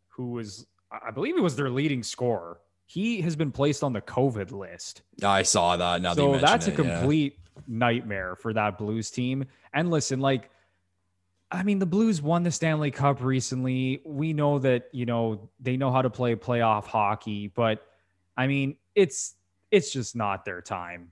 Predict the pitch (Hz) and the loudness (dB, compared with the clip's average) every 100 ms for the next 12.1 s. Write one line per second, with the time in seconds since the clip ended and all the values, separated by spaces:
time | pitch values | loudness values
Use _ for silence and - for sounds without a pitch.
0 | _ _ - 120 120 - 117 - 98 104 | _ _ -4 -2 -2 -4 -6 -2 0 0
1 | 110 113 110 92 120 117 117 - 214 214 | 0 0 -2 -4 -4 -2 -4 0 0 0
2 | - 196 - 143 139 131 113 104 104 - | 0 0 0 -4 -2 -2 -4 -4 -8 -8
3 | 117 107 - 127 127 131 107 101 104 104 | -10 -8 0 0 0 -2 0 2 2 0
4 | 104 - _ _ - 151 160 127 - - | -6 -12 _ _ -2 2 2 0 -4 -2
5 | 139 135 135 - 123 117 107 104 98 98 | 2 4 2 0 -2 0 -2 -2 -2 -4
6 | 101 _ _ _ - 131 127 110 151 151 | -8 _ _ _ -4 2 4 4 2 2
7 | 143 131 127 113 107 113 113 107 117 110 | 2 2 2 0 0 0 0 -2 -4 -2
8 | - 131 139 131 127 127 123 120 110 113 | 0 4 4 2 0 0 0 0 0 0
9 | 113 107 - 117 107 107 104 - 104 92 | -2 -4 -4 0 0 0 -4 -4 -6 -4
10 | - 131 - 127 117 110 113 113 107 95 | -2 -2 0 0 0 -2 -4 -4 -6 -6
11 | 110 - 101 - 101 - 101 92 90 90 | -6 -4 -8 -8 -8 -10 -12 -12 -12 -14
12 | - | -16